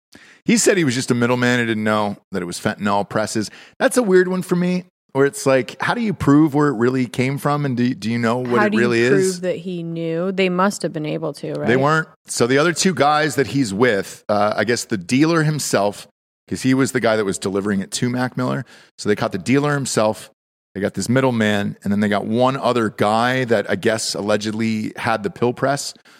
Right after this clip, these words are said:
Speaker 1: to make these fake pills. Uh, it was Oxycontin is, is what the final verdict was. 'Cause I didn't know whether it was Vicodin or, or Oxy. So it was Oxy's.
Speaker 2: Mm-hmm.
Speaker 1: And so he got sentenced to eleven years, uh,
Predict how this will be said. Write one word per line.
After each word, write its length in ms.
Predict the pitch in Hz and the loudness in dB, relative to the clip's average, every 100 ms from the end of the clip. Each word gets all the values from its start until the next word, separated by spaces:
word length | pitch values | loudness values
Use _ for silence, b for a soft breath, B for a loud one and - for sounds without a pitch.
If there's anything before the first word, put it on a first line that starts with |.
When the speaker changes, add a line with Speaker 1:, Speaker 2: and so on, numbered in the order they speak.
| b | b
Speaker 1:
to 80 | - | -4
make 200 | 98 98 | -2 0
these 160 | 98 - | -2 0
fake 260 | 107 90 | -2 -2
pills. 360 | - 107 120 - B B B B | -2 -2 -2 -8 B B B B
Uh, 160 | - 95 | -6 -4
it 20 | 101 | 0
was 140 | 107 | 0
Oxycontin 760 | 117 147 - 214 - 87 64 - - | 2 0 -2 -4 -4 -4 -8 -18 -10
is, 260 | 92 80 87 | -8 -6 -8
is 200 | 92 - | -8 -8
what 120 | 87 | -8
the 80 | - | -6
final 360 | - 90 78 - | -6 -6 -8 -14
verdict 420 | 87 95 82 - | -6 -6 -6 -8
was. 200 | 78 82 | -8 -6
'Cause 100 | - | 0
I 80 | 156 | 2
didn't 240 | 190 110 117 | 2 0 0
know 220 | 104 90 | 0 0
whether 200 | 98 101 | 0 -2
it 60 | |
was 240 | 87 87 - | -4 -8 -6
Vicodin 460 | 101 95 95 92 | -4 -4 -6 -8
or, 240 | 90 80 82 _ _ | -8 -10 -14 _ _
or 100 | - | -6
Oxy. 380 | 92 98 92 104 | -2 -2 -2 -4
So 160 | - 110 | -2 -2
it 40 | |
was 120 | 101 | 2
Oxy's. 540 | 117 123 - 87 85 - | 2 2 -2 -8 -8 -4
Speaker 2:
Mm-hmm. 440 | 202 190 170 175 | -4 -4 -6 -10
Speaker 1:
And 140 | 185 190 | -8 -2
so 300 | 113 104 - | 0 0 0
he 520 | - 156 170 175 170 | -4 -2 0 0 -2
got 280 | 165 147 - | -2 -2 0
sentenced 280 | 143 139 - | 0 0 2
to 60 | |
eleven 280 | 127 117 117 | 2 2 0
years, 420 | 113 110 107 - - b b _ | 0 0 0 -6 -14 b b _
uh, 240 | 98 95 | -6 -6